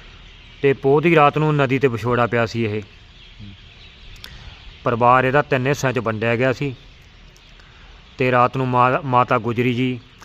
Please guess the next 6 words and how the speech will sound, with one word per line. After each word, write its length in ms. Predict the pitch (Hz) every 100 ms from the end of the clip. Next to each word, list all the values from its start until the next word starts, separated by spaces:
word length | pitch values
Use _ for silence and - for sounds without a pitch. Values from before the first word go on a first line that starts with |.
| - - -
ਤੇ 140 | 123
ਛੋਟੇ 340 | 117 123 123 147
ਸਾਹਿਬਜ਼ਾਦੇ 640 | 120 127 147 127 120 117 - - - - - - - -
ਕੁੰਮੇ 280 | 135 127 127
ਦੀ 100 | 131
ਮਾਸ਼ਕੀ 520 | 123 120 - 127